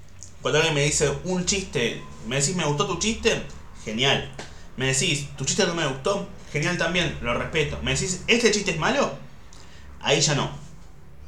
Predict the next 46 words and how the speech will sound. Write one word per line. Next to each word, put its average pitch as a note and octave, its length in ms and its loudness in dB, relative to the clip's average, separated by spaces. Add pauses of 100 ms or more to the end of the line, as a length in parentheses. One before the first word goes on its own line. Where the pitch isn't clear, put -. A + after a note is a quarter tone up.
(580)
Porque C3+ 440 6
yo E3+ 140 2
sé E3 140 2
lo D3+ 120 4
que C#3+ 100 4
hago E3 240 4
y - 40 0
yo C#3+ 120 -4
sé C#3 160 2
por A#2 240 -2
qué C#3+ 140 4
lo B2 120 6
hago. G2 220 2 (220)
Entonces, A#2 760 -2
y A#2+ 240 -2
entiendo C#3+ 720 2
que C3+ 140 -6
dónde D3+ 160 4
está C#3+ 120 2
la C3+ 100 4
gracia C#3 280 2
en A#2+ 60 -2
lo A2 120 0
que A#2 140 2
hago A#2 220 4
y G#2 60 -4
sé D#3 220 2
por - 240 -2
qué A#2 300 0 (280)
tal C3 200 4
cosa B2+ 280 -2
que A2+ 160 0 (360)
puedo D3+ 200 10
estar C3 220 2
diciendo B2+ 520 0
puede B2+ 200 6
ser A#2+ 200 -2
graciosa. G#2+ 400 -4 (500)
Entonces, C#3+ 340 2
que D3 80 6
alguien E3+ 200 2
me D3 100 4
diga, A#2 380 2 (800)
"Esto E3+ 320 0
es C#3 80 4
malísimo", D3+ 680 2